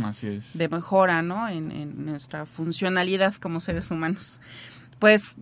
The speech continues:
Speaker 2: les agradezco muchísimo que nos hayan escuchado. Este, nuevamente saludos a Argentina, Puebla, México, Guadalajara, Querétaro, en Tlaxcala, Zacatecas y Kansas.
Speaker 1: Saludos a
Speaker 2: Josué.
Speaker 1: Alesha,
Speaker 2: ¿A
Speaker 1: Alesha,
Speaker 2: quién?
Speaker 1: Alesha, que, de hecho, me ha comentado que nos ha escuchado en los programas anteriores también.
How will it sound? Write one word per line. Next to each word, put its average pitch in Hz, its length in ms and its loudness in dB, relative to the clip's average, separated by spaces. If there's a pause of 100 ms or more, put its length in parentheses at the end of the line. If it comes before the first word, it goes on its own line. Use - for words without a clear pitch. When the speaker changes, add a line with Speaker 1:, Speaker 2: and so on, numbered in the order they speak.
Speaker 2:
les 208 300 6
agradezco 220 400 6
muchísimo 247 960 2
que 196 80 -4
nos 185 160 -2
hayan 214 240 2
escuchado. 208 800 0 (340)
Este, 185 240 0
nuevamente 214 380 8
saludos 208 340 2
a 185 60 0
Argentina, 226 800 0
Puebla, 196 280 0
México, 196 340 -4
Guadalajara, 190 800 2
Querétaro, 190 680 0
en 233 200 2
Tlaxcala, 190 560 0
Zacatecas 196 640 -4
y 160 60 -6
Kansas. 220 520 0 (300)
Speaker 1:
Saludos 135 380 6
a - 20 10
Speaker 2:
Josué. 139 80 8
Speaker 1:
Alesha, 131 360 6 (280)
Speaker 2:
¿A - 60 -8
Speaker 1:
Alesha, 127 180 4
Speaker 2:
quién? 254 160 4
Speaker 1:
Alesha, 131 640 0
que, 143 80 -2
de 135 420 6
hecho, 135 200 0
me 107 320 4
ha - 20 -2
comentado 117 340 2
que 113 80 -4
nos 110 120 -2
ha - 20 -2
escuchado 123 240 -4
en 117 80 0
los - 380 -12
programas 117 480 -2
anteriores 107 340 -6
también. 123 400 -2